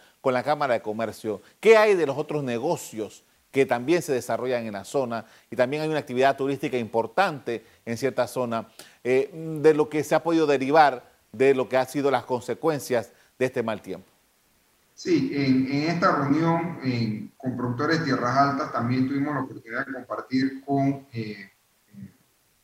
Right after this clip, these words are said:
Speaker 2: negocios de, del área de turismo y otro tipo de industrias, de panaderías, tiendas. Realmente lo que es el área de, de Nueva Suiza y Bambito fue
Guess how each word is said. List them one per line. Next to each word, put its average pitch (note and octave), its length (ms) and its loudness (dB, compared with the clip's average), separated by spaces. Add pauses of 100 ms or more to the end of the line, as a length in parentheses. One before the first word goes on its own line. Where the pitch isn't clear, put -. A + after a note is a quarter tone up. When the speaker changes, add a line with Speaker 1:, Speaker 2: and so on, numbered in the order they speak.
(300)
Speaker 2:
negocios C3 800 0
de, G#2+ 160 -8
del G#2+ 220 -6
área C3 280 0
de A#2 100 -6
turismo C#3 640 -2 (320)
y A#2 140 -2
otro C3 320 -2
tipo C#3 220 -2
de A#2 80 0
industrias, A2+ 580 -2
de G2+ 140 -8
panaderías, G#2+ 1160 -2 (140)
tiendas. B2 560 0 (420)
Realmente C3+ 460 0
lo C3+ 160 2
que B2 80 -2
es C3 60 0
el C3+ 100 2
área C#3 340 4
de, A2+ 280 0
de A2 100 -10
Nueva A2+ 360 -4
Suiza D3+ 360 -4
y D3 40 -2
Bambito C3 520 0 (240)
fue B2+ 400 -4